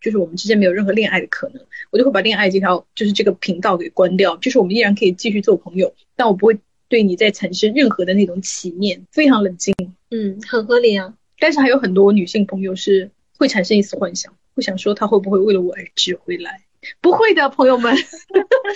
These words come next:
Speaker 1: 不要产生这种幻想，真的。
Speaker 2: 但是我们之前在微博上跟大家征集，其实还是第一种情况居多，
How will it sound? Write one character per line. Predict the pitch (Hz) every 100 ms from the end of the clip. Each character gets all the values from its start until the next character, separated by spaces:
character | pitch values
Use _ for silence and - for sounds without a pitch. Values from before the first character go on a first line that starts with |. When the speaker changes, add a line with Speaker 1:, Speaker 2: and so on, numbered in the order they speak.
| - -
Speaker 1:
不 |
要 | 453
产 | 440 370
生 | 330
这 | 349 370
种 | 294
幻 | 339 285
想， | 277 220 220
真 | 240 285
的。 | 269 208 185 _ -
Speaker 2:
但 | 392
是 | 370 294 233 _ -
我 | 233
们 | 214
之 | 226 294
前 | 285 240
在 | 247
微 | 247
博 | 214
上 | 226 226
跟 | 233 233
大 |
家 | 233
征 | 220 226 226
集， | 202
其 | 185 233
实 | 247 294 277 -
还 | - 220
是 | 269
第 | 262 254
一 |
种 | 262 196
情 | - 190
况 | 226 202
居 | 202 190
多， | 185 175 -